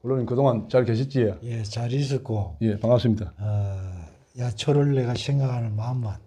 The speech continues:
Speaker 1: <laughs> 아이고,
Speaker 2: 내가
Speaker 1: 예.
Speaker 2: 정말 그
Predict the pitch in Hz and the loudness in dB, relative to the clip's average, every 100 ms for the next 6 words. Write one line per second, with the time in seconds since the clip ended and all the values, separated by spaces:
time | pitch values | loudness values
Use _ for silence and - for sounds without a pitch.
0 | _ _ - 131 - - - - 170 - | _ _ 0 4 8 8 8 8 6 2
1 | 131 135 131 127 110 101 _ _ _ 101 | 2 -2 -2 -6 -8 -16 _ _ _ -10
2 | 92 117 135 143 165 170 170 - 139 131 | -6 0 4 6 6 6 4 0 -2 -2
3 | 123 117 | -2 -8